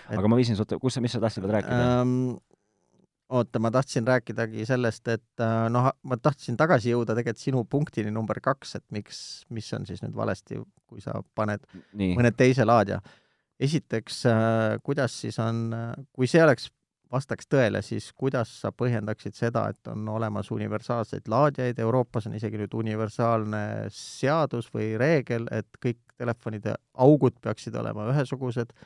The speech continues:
Speaker 1: ja selle uue U S B C-ga nad hakkavadki olema ühesugused, isegi vist Apple oma järgmise telefoni alt kaotab selle.
Speaker 2: Sa küsid minu käest asju, millele mul puuduvad absoluutselt ka kõige nagu
Speaker 1: Nii.
Speaker 2: teoreetilisemad nagu
Speaker 1: Ehk siis
Speaker 2: lahendid.
Speaker 1: see on koht,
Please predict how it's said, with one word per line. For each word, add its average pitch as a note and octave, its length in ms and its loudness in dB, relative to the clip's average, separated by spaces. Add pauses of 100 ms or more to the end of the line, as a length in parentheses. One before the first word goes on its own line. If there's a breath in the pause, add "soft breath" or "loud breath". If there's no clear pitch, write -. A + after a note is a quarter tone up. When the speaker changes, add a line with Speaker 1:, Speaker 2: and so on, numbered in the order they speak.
(720 soft breath)
Speaker 1:
ja G#2+ 80 -16
selle A2+ 240 -8
uue A#2+ 160 2
U A#2 160 2
S - 160 -2
B A2 80 -4
C-ga A2+ 400 0
nad G2+ 160 0
hakkavadki G#2+ 480 -4
olema C3+ 240 6
ühesugused, A2 400 0
isegi G#2 240 -6
vist G2 240 -10
Apple D3 380 -2
oma C3+ 160 0
järgmise B2+ 340 -6
telefoni A#2 540 -2 (420)
alt A2+ 240 -4
kaotab - 400 -4
selle. A2 300 -2 (100)
Speaker 2:
Sa - 160 -8
küsid B2 240 0
minu G2+ 80 2
käest F#2+ 160 -2
asju, A#2+ 240 0
millele F2 180 -2
mul F2+ 220 -2
puuduvad F2 320 0
absoluutselt F#2+ 320 -8
ka - 80 -8
kõige F#2+ 240 0
nagu F2 400 0
Speaker 1:
Nii. G#2+ 240 4
Speaker 2:
teoreetilisemad F2 800 2
nagu F2+ 240 -2
Speaker 1:
Ehk C#3+ 240 6
siis G#2 240 -2
Speaker 2:
lahendid. F2+ 400 2
Speaker 1:
see - 160 4
on A#2 160 4
koht, D#3+ 320 4